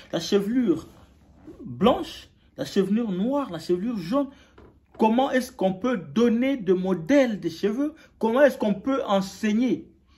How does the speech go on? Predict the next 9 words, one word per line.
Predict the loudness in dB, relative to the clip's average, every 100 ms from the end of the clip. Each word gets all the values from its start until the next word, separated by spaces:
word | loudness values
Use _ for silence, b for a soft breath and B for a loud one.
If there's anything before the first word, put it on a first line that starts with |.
| B
Et | 2
j'ai | 6 4
une | 4
expérience | 2 -2 2 2 2 -4 -4
ici. | -4 -2 0 -2 -4 b b b b
Non | 0 2
seulement | 4 4 4 0
votre | 2 0 -2
salon | -6 0 0 0 -4 -8